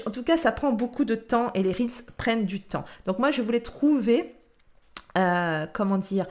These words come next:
euh, le moyen de faire du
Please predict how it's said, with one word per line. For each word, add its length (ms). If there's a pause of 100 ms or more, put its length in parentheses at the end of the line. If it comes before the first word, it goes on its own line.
(380)
euh, 120 (100)
le 160
moyen 380
de 120
faire 260 (280)
du 320